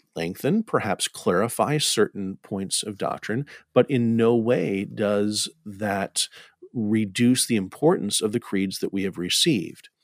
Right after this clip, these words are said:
And so the fact that in three twenty-five, the church clarified the divinity of Jesus by, uh, formulating the Nicene Creed, in no way makes the Apostles' Creed,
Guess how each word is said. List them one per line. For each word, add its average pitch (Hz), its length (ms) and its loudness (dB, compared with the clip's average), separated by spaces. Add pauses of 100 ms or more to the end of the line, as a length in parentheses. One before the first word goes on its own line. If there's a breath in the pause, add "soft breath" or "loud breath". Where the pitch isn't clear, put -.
(320 loud breath)
And 107 240 0
so 104 460 4 (840)
the 120 80 4
fact 110 440 -4
that 107 100 4
in 92 120 0
three 107 220 0
twenty-five, 104 800 0 (1120)
the 113 80 0
church - 300 2
clarified 104 760 0 (360 loud breath)
the 104 180 2
divinity 104 580 0
of 85 140 -4
Jesus 110 640 0 (240)
by, 92 400 -2 (320 loud breath)
uh, 82 160 -2
formulating 101 720 2
the 87 280 -4
Nicene 160 540 2
Creed, - 400 -8 (1200)
in 120 320 4
no 120 220 4
way 120 540 2
makes 107 280 -2
the 110 80 0
Apostles' 160 560 0
Creed, 87 520 -4